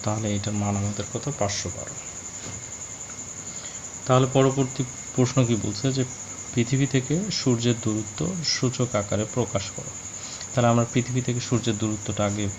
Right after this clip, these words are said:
লিখে নিয়েছি। এটা সূচক আকারে প্রকাশ করব, মানে ষোলো লিখে এক, দুই, তিন,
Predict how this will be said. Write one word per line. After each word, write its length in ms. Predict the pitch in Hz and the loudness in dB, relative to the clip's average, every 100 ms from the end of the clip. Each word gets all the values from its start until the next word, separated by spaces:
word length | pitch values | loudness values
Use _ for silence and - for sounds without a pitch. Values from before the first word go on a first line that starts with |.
| - - 117 | -10 -8 -4
লিখে 280 | 113 113 107 | 0 2 4
নিয়েছি। 360 | 98 - 135 147 - - - - - - | 2 0 -2 -4 -6 -12 -12 -14 -10 -6
এটা 120 | 107 | -4
সূচক 320 | 120 113 117 113 | -2 0 0 0
আকারে 280 | 110 113 104 | 0 -2 -2
প্রকাশ 240 | 117 104 104 - | -2 -2 -4 -4
করব, 140 | 110 | -2
মানে 260 | 101 101 101 | 0 2 0
ষোলো 340 | 117 - 113 107 | -2 -2 0 0
লিখে 340 | 107 - 139 170 - - - - - - - - - - - 107 104 101 | -2 -2 0 0 -2 -10 -12 -12 -12 -12 -12 -12 -12 -12 -8 -2 2 2
এক, 100 | 101 101 - | 0 -2 -2
দুই, 220 | 95 95 98 - - | -2 -2 -4 -8 -4
তিন, 280 | 101 92 | -2 0